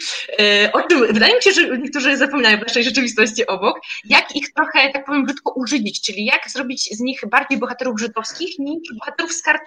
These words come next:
e, ksiąg-, świętej, świętej księgi chrześcijańskiej. No i Branchstetter miał taki pomysł, zdaje się, w tej swojej, w, w, dokładnie w tym, tej tetralogii swojej olbrzymiej, żeby używać sporo słów, e, z hebrajskiego. Tak trochę nie wiem, czy to jest uzasadniony pomysł,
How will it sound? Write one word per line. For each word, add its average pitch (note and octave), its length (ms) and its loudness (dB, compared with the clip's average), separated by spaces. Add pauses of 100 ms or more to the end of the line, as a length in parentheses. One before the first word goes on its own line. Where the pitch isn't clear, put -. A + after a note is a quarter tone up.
e, C#4+ 100 -2 (400)
ksiąg-, D4 340 0
świętej, D#4 300 -2 (140)
świętej D4 220 -2
księgi C#4 260 -4
chrześcijańskiej. A3 720 0 (440)
No B3 280 0
i D#4 80 0
Branchstetter E4+ 440 0
miał D4 140 0
taki - 160 -16
pomysł, A3 500 0
zdaje G#3 300 0
się, G#3+ 140 -2
w G#3+ 60 -10
tej G#3+ 100 -6
swojej, G#3 460 -2
w, - 440 -12
w, F#3 40 -14
dokładnie A#3 300 0
w A3 40 -10
tym, G#3+ 320 -2 (540)
tej G3 120 -4
tetralogii G#3 600 0
swojej F#3+ 240 -2
olbrzymiej, G#3+ 720 2 (340)
żeby B3+ 840 2
używać E4+ 380 -2
sporo D#4+ 300 -4
słów, D4 460 -8
e, A#3 180 -4
z - 120 -10
hebrajskiego. A#3 680 0
Tak - 260 -8
trochę B4 220 0
nie G#4+ 60 2
wiem, F#4+ 60 -6
czy E4 60 -6
to - 120 -8
jest - 80 -10
uzasadniony A#3+ 400 -4
pomysł, F#3+ 340 -4